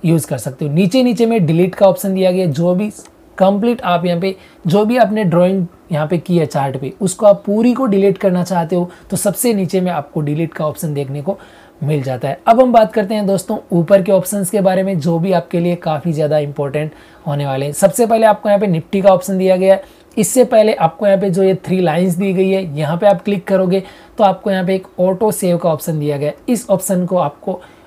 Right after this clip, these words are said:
on कर लेना, ताकि आप कोई भी indicators वगैरह लगाओ तो आप जब भी आप chart को फिर से open करो तो आपके सामने आपका chart है वो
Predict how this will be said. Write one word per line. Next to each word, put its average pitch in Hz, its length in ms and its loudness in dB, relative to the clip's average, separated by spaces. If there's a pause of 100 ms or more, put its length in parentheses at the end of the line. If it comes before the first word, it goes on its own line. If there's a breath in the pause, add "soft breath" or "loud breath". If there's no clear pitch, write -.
(140)
on 202 260 4
कर 214 100 4
लेना, 214 300 2
ताकि 175 340 0
आप 180 140 2
कोई 170 200 0
भी 185 100 0
indicators 165 680 0
वगैरह 175 280 4
लगाओ 170 320 2
तो 175 140 -2
आप 160 220 0
जब 180 380 2
भी 247 140 2
आप 220 160 4
chart 175 320 -2
को 185 120 -6
फिर 185 160 -6
से 190 180 -4
open 175 300 0
करो 143 260 -4 (380 loud breath)
तो 208 80 2
आपके 180 400 -2
सामने 175 460 -2 (280 loud breath)
आपका 165 340 0
chart 170 380 0
है 170 60 4
वो 175 220 -2